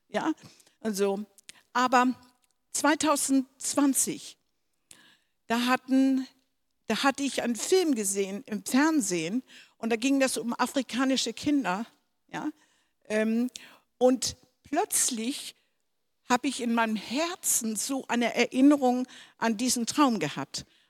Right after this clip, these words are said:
Ich hab mit meiner Mutter noch mal drüber gesprochen. Ich hab gerade im Fernsehen geguckt und so.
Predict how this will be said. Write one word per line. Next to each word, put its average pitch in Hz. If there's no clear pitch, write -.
Ich -
hab 262
mit 233
meiner 208
Mutter 277
noch 202
mal 196
drüber 226
gesprochen. 226
Ich 214
hab -
gerade 208
im 214
Fernsehen 226
geguckt 214
und 202
so. 208